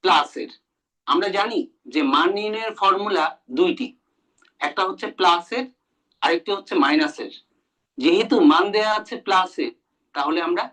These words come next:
প্লাসের ফর্মুলা ফেলবো। x plus one by x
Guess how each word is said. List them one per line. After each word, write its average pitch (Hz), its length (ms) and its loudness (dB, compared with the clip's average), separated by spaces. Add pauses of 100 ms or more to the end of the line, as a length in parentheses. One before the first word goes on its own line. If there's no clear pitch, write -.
(300)
প্লাসের 170 440 0
ফর্মুলা 185 420 0
ফেলবো। 175 280 -2 (920)
x - 0 - (200)
plus 175 300 4 (840)
one 202 140 2 (100)
by 226 100 0 (340)
x - 40 -10